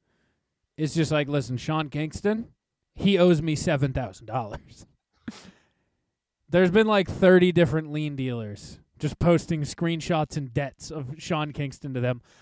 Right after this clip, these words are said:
One of 'em outed him, hacked his shit, put his <laughs> Social Security out there. And Sean, they've also been putting out very funny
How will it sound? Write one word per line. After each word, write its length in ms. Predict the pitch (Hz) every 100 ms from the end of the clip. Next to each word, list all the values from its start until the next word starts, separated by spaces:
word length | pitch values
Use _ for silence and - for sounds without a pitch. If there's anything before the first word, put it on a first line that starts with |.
| 139
One 200 | 139 247
of 140 | 262 170
'em 240 | 139 131 _ _
outed 320 | 190 262 208 147
him, 220 | 147 123
hacked 340 | - 214 240
his 280 | 254 196 -
shit, 360 | - 214 214 -
put 140 | 214 220
his 100 | -
<laughs> 60 |
Social 340 | 240 247 - 233
Security 640 | - - 226 - - 233
out 180 | 240 247
there. 120 | - 226 - 269 _ _ _ _ _ _ _ _ _ _ _ _
And 160 | 165 156
Sean, 240 | 196 185
they've 180 | 156 165
also 240 | 185 220 185
been 180 | 160 151
putting 220 | 165 156
out 140 | 147
very 400 | 135 151 165 165
funny 480 | 156 165 151 147 143